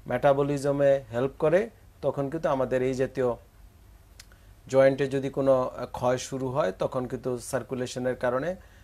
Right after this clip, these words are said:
আমাদের ন্যাচারালি কিন্তু ক্ষয়টা প্রিভেনশন হয়, মাসেলগুলা স্ট্রেস হয়, স্ট্রেনদেন হয়। তো এই, এইগুলো হচ্ছে আমাদের নিয়মিত আমরা করতে পারি। বিভিন্ন আরো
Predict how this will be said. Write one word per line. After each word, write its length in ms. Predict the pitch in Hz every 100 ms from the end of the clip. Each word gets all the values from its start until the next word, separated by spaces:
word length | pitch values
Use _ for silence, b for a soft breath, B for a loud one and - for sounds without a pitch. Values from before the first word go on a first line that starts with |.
| b
আমাদের 340 | - 120 120 120
ন্যাচারালি 600 | 127 127 147 143 143 135
কিন্তু 220 | 135 131
ক্ষয়টা 320 | - 120 107
প্রিভেনশন 580 | 107 120 110 104 - 101
হয়, 240 | 95 101 - b b b b -
মাসেলগুলা 720 | 127 123 139 135 127 135 131
স্ট্রেস 540 | 123 - 131 120 -
হয়, 260 | 127 123 123 -
স্ট্রেনদেন 560 | - - 131 127 127 120
হয়। 260 | 117 123 139 b b b b -
তো 60 |
এই, 240 | - 156 160
এইগুলো 380 | 170 156 160 156
হচ্ছে 180 | 156
আমাদের 340 | 156 143 135 135 127
নিয়মিত 500 | 135 127 139 135 139
আমরা 240 | 123 120
করতে 300 | 113 127 -
পারি। 260 | 117 117 131
বিভিন্ন 440 | 120 131 139 139
আরো 420 | 131 127 131 127